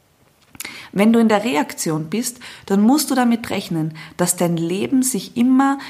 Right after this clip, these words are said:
danach ausrichten wird, was ein anderer will. Das heißt, du wirst reagieren, um die Pläne eines anderen ein Stück weit zu unterstützen, zu supporten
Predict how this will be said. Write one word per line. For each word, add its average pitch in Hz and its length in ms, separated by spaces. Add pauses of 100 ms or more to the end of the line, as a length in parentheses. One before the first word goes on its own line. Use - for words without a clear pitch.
(140)
danach 175 380
ausrichten 202 680
wird, 190 220 (240)
was 180 340
ein 180 220 (180)
anderer 196 640
will. 143 180 (420)
Das - 140
heißt, 190 380
du 180 220
wirst 277 400
reagieren, 180 680
um 175 200
die 165 80
Pläne 214 560
eines 160 340
anderen 196 540 (240)
ein 170 120
Stück 214 440
weit 170 320 (200)
zu - 160
unterstützen, 214 920 (260)
zu - 160
supporten 196 960